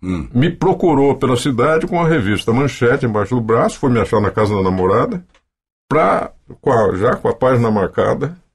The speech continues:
Speaker 2: abriu pra mim e falou, "Ó, tá aqui, fizeram uma faculdade pra você." <laughs> É, é lógico que os meus amigos, meus tios, tal, tinha que, meu tio, o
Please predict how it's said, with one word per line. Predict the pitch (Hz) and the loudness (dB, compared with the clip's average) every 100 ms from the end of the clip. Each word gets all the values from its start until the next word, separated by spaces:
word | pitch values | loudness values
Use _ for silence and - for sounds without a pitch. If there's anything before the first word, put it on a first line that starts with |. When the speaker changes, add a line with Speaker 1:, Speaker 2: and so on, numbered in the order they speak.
| _ _ _ | _ _ _
Speaker 2:
abriu | 110 95 107 120 | -4 0 0 2
pra | 113 | 2
mim | 107 120 | 2 0
e | |
falou, | 120 135 101 | 0 2 2
"Ó, | 67 - _ _ _ | 0 -8 _ _ _
tá | - | -2
aqui, | 107 - 104 107 120 - - _ - _ - - | -2 -2 -4 -4 -6 -12 -20 _ -18 _ -20 -8
fizeram | 120 90 101 | -4 0 4
uma | 110 110 | 4 2
faculdade | 113 107 107 92 107 110 104 | 0 0 0 2 2 2 0
pra | 110 | 0
você." | 110 170 165 - 127 | 2 0 0 0 -2
<laughs> | 127 123 - - - 123 - 151 - - - - - - 120 120 - 131 - 117 - - _ _ _ - | 0 0 -2 -2 0 0 0 0 -2 -4 -6 -4 -6 -4 -2 0 0 -2 -6 -10 -10 -18 _ _ _ -2
É, | |
é | 107 104 92 | -2 0 0
lógico | 113 180 226 - 139 | 2 2 0 0 0
que | 98 | 0
os | 104 92 - | -2 -6 -6
meus | 95 92 113 95 | -2 2 4 4
amigos, | 92 76 101 113 76 | 2 2 2 2 0
meus | 85 92 90 | 0 0 0
tios, | - 95 117 104 - | -2 0 2 2 0
tal, | - 107 101 | 0 2 2
tinha | 78 113 98 | 0 -2 -2
que, | 73 | -2
meu | 80 71 - 73 82 | -6 -8 -10 -6 -6
tio, | - 85 80 78 - - _ | -4 -4 -4 -8 -14 -20 _
o | _ | _